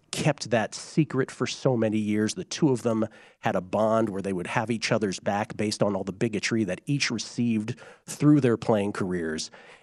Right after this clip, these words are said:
Uh, Brig did so much off the field, again, champion youth development program called Super Leaders. And anyway, I just wanted to pay tribute not only to someone who was in my life that,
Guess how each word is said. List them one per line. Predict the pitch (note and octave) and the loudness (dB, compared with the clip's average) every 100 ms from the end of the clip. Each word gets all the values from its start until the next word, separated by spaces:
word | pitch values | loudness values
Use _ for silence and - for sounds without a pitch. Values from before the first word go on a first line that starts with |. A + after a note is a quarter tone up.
| _ | _
Uh, | B2+ A#2 G#2 | 2 2 2
Brig | G#2+ C#3 | 4 2
did | C3 A#2+ | 4 0
so | B2+ | 2
much | A2+ G#2+ | 2 2
off | G#2 - | 2 0
the | - | -12
field, | - D#3 C3+ A#2+ | 0 4 4 2
again, | G2+ A2 G#2+ G#2+ - - _ | 2 2 2 0 -2 -16 _
champion | - D3 B2 A#2 G#2+ | 2 4 4 2 2
youth | A2 B2+ - | 2 -2 -2
development | F2+ A2+ A2 G#2+ | -2 -2 0 -4
program | - A2+ G2+ G2 | 0 0 0 -4
called | F#2+ F2 - | -2 -6 -2
Super | C3+ A2+ G#2+ | 0 0 0
Leaders. | G2 F#2 F#2 - - _ - | -2 -4 -8 -10 -20 _ 4
And | D#3+ | 6
anyway, | D#3 C#3+ | 8 6
I | B2+ | 6
just | D3+ | 4
wanted | D#3+ C#3+ | 4 4
to | B2 | 2
pay | B2 | 0
tribute | A2+ A#2 G#2 G2 | 2 0 0 0
not | A2 A2 | 2 2
only | G#2 G2+ | 2 -2
to | - A#2+ G2+ F#2 F#2 | 0 0 2 -2 -6
someone | - - B2 A2+ G2+ | -2 2 4 2 2
who | |
was | A#2 G2+ | -2 -2
in | G2 | -2
my | G#2+ A2 | 0 0
life | G#2 G#2+ - | 0 -2 -2
that, | F#2 - | -6 -8